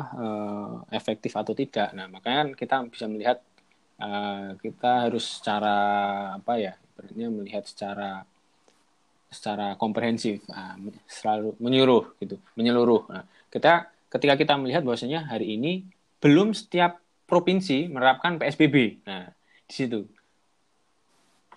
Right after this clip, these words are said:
Belum setiap provinsi di Indonesia itu menerapkan P S B B. Nah, jadi kita, misalnya kita melihat, eh, karena memang kalau misalnya kita mau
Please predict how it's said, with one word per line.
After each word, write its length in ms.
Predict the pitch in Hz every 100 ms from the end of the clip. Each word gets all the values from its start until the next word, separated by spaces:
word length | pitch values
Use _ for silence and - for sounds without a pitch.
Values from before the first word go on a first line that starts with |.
| _
Belum 320 | 113 139 165 151
setiap 480 | - - 120 120
provinsi 720 | 120 117 113 113 113 - 139 143
di 160 | 107
Indonesia 400 | 110 107 104 107
itu 160 | 113 147
menerapkan 400 | 120 101 - 120
P 80 | 95
S 160 | -
B 80 | 101
B. 320 | - 185 165 -
Nah, 320 | - - - - _ _ _ _ - - _ _ _ _ _ -
jadi 240 | - 139
kita, 320 | 139 117 120 110
misalnya 320 | 107 113 110
kita 240 | 110 113
melihat, 400 | 110 110 101 160 - _ _ _ _ _ _ _ _ _ 110
eh, 420 | 107 104 104 104
karena 240 | 110 107 143
memang 320 | 143 143 175
kalau 240 | 147 120
misalnya 240 | 117 120 117
kita 160 | 120
mau 560 | 117 117 113 110 110 110